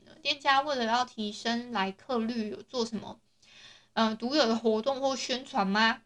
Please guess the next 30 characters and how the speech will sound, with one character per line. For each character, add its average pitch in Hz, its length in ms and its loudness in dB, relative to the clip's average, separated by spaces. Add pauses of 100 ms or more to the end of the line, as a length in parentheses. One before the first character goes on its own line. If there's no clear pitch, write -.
(1080)
但 240 100 -2
是， 269 220 -6 (260)
嗯， 220 480 -2
他 302 180 6
还 262 80 8
说 285 200 4
什 254 80 0
么 220 100 0
“适 294 240 0
者 233 140 4
生 277 200 0
存， 220 200 -2
不 226 100 0
适 269 80 -2
者 214 220 -4
淘 220 200 -2
汰”， 254 220 4
你 214 220 0
不 269 160 -2
想 202 320 2
经 247 200 -4
营， 233 220 -4
也 196 80 2
会 254 160 0
有 226 80 0
人 196 200 -2
来 196 180 0
取 - 220 -8
代 247 380 0
你。 - 200 -20